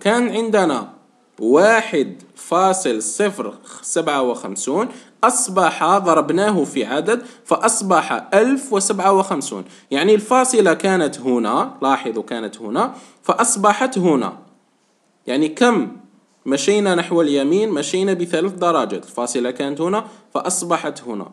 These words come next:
يعني وكأننا نكتب فاصل صفر. فالفاصلة كانت هنا أصبحت هنا، مشينا بثلاث درجات، يعني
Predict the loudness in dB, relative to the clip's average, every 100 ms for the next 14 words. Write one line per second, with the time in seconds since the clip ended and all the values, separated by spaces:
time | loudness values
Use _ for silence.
0 | -14 -8 -4 -4 -4 -6 -6 -4 -2 0
1 | -2 -4 -6 -6 -4 -4 -2 -2 -4 -4
2 | -6 -14 _ _ _ _ _ _ _ _
3 | _ _ _ _ _ _ _ _ _ _
4 | _ 2 4 4 0 -2 0 0 0 -2
5 | -2 -4 -4 -2 0 0 -4 -8 -10 -6
6 | -8 -8 -10 -4 0 0 -2 -6 -4 -2
7 | 0 0 -2 -2 -2 -2 -2 -4 -2 -2
8 | -2 -4 -4 -6 -4 -4 -4